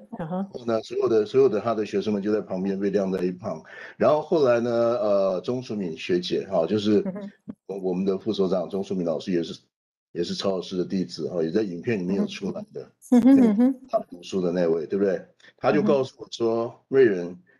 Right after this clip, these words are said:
Speaker 2: 他的每个学生都要听一次他的这个，啊，苦学历程啊。”
Speaker 1: OK。
Speaker 2: 所以你今天他跟你讲了一个半小时，意味着什么呢？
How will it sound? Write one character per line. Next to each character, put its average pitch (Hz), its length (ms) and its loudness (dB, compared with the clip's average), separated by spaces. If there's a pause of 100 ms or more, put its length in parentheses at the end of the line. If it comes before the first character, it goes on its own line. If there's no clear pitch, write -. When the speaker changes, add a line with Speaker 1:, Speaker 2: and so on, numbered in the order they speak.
(300)
Speaker 2:
他 151 100 2
的 147 80 2
每 107 140 0
个 107 140 0
学 107 120 -4
生 107 200 -6
都 120 80 0
要 113 80 0
听 113 320 -4
一 98 100 -4
次 92 320 -10
他 101 220 -4
的 87 200 -4 (280)
这 104 200 -4
个， 76 360 -4
啊， 73 260 -2 (340)
苦 98 280 -6
学 95 240 -2
历 107 160 -4
程 78 320 -12
啊。” 76 200 -14 (220)
Speaker 1:
OK。 180 340 0 (580)
Speaker 2:
所 156 120 -2
以 135 200 -6 (120)
你 123 120 0
今 147 160 -4
天 147 160 0
他 143 160 -8
跟 139 140 -2
你 135 80 0
讲 107 160 -2
了 113 60 0
一 - 20 0
个 117 80 2
半 113 220 0
小 98 120 -6
时， 110 140 -10
意 135 180 -6
味 123 160 2
着 98 140 -4
什 90 160 -12
么 90 140 -8
呢？ 104 280 -8